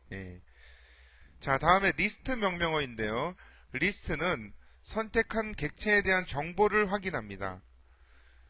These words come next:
여러분들이 만약에 화면에 원이 이렇게 있고 여기도 원이 있다고 치면은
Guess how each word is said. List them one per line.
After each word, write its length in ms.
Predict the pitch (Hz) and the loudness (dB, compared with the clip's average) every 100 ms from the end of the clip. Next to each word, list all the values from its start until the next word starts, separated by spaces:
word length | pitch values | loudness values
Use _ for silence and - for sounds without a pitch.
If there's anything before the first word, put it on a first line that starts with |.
| - - 156 | -20 -12 0
여러분들이 460 | 196 220 214 220 | 2 2 0 2
만약에 500 | 202 165 175 185 180 | 4 4 2 2 2
화면에 400 | 160 185 202 190 | 0 -2 0 0
원이 460 | 147 123 160 202 202 | 2 2 2 2 -2
이렇게 380 | 156 151 - 127 | -2 -2 -4 -6
있고 540 | - - 113 139 160 | -6 -6 -4 -4 -4
여기도 400 | 135 135 147 127 | -4 -6 -6 -2
원이 240 | 127 160 | -2 -2
있다고 340 | 147 - 127 123 | -6 -2 -4 -2
치면은 640 | - 165 127 147 131 127 | -10 -4 -4 -4 -6 -10